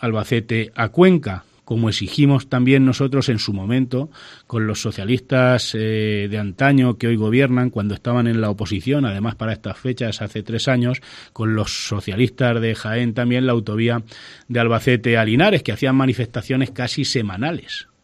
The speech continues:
Y hoy no están, ni se les espera. Ese, esos recursos que anunció aquí el presidente del gobierno, Mariano Rajoy, de casi quinientos seis millones de euros de financiación extrapresupuestaria,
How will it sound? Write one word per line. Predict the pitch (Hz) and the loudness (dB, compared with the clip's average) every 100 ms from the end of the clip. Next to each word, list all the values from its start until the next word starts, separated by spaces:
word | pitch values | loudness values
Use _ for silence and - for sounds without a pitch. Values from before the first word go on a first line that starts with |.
| _ _ _ _ _ _ | _ _ _ _ _ _
Y | - 143 | 2 6
hoy | 170 180 190 _ _ _ _ _ | 6 6 0 _ _ _ _ _
no | - 151 | -2 -2
están, | 156 127 113 85 _ - | 0 -2 -2 -6 _ -8
ni | 104 107 | -4 -4
se | 107 95 | -4 -8
les | 95 | -10
espera. | - - 85 71 - _ | -12 -12 -14 -14 -18 _
Ese, | - - 165 160 - - | -4 0 2 2 -2 -6
esos | 131 170 | -2 0
recursos | 151 139 156 151 135 | 0 0 0 -2 0
que | 131 | 0
anunció | 120 135 135 | 0 0 0
aquí | 117 143 | 2 2
el | |
presidente | 127 110 107 123 135 | 2 -2 0 0 2
del | 131 123 | 0 2
gobierno, | 110 98 139 135 107 | 0 2 2 2 0
Mariano | 98 120 131 | -2 0 0
Rajoy, | 117 113 - 135 107 | 0 -2 0 2 0
de | 98 | -4
casi | - 131 139 | -6 -6 -4
quinientos | 123 113 135 123 107 | -4 -2 -2 -2 -4
seis | 127 | 0
millones | 127 110 123 131 113 | 0 0 0 0 0
de | 110 | -2
euros | 131 123 | 0 -2
de | 107 | -4
financiación | 107 101 95 90 135 131 | -6 -8 -8 -8 -4 -6
extrapresupuestaria, | 113 113 104 92 98 110 - 135 139 | -6 -8 -8 -8 -8 -8 -4 -2 -2